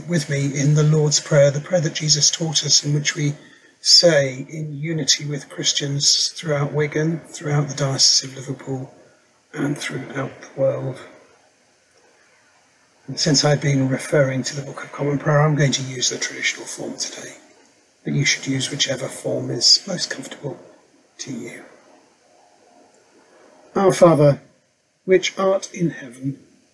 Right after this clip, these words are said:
hallowed be thy name. Thy kingdom come, thy will be done in earth as it is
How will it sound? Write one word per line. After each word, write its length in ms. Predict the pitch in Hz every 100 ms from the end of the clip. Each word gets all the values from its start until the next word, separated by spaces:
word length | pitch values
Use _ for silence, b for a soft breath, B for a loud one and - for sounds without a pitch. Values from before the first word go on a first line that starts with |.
| _ _ -
hallowed 560 | 196 190 190 190 180 147
be 380 | 143 135 139 127
thy 380 | - 139 139
name. 480 | 143 131 120 117 - _ _ _ _ _ _ _ _ _ _ _ _ _ _ -
Thy 180 | 147 139
kingdom 480 | - 151 147 143
come, 480 | 147 - 165 131 - - - _ _ _ _ _
thy 240 | 170 160 160
will 340 | 151 170 165
be 160 | 151 160
done 520 | 170 165 147 139 -
in 160 | 156 147
earth 500 | 160 170 160 - - b b b -
as 160 | 151 143
it 180 | 143 170
is 340 | 160 160